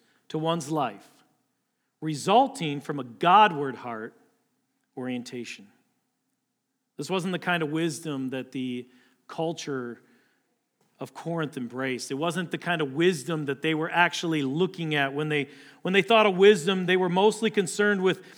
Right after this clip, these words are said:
gaining intellectual knowledge. They wanted to use it, uh, to be, um, leveraged to build up their own influence and power. For them, wisdom was an instrument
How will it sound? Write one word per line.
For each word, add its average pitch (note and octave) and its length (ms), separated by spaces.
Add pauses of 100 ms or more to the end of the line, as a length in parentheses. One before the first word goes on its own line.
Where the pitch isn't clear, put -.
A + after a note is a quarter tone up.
(220)
gaining G#3 440
intellectual G3+ 840
knowledge. E3 800 (1700)
They D3+ 80
wanted G#3+ 260
to G3+ 80
use G3+ 380
it, A3 200
uh, E3+ 420
to G3+ 100
be, F3+ 280
um, D3+ 600
leveraged F3 920 (800)
to F3 100
build G3+ 320
up G#3 180
their G3+ 160
own G3+ 240
influence G3 800
and D3 120
power. F3+ 520
For F3+ 160
them, G3 240 (240)
wisdom F#3 720 (680)
was E3 200
an F#3+ 100
instrument D#3 880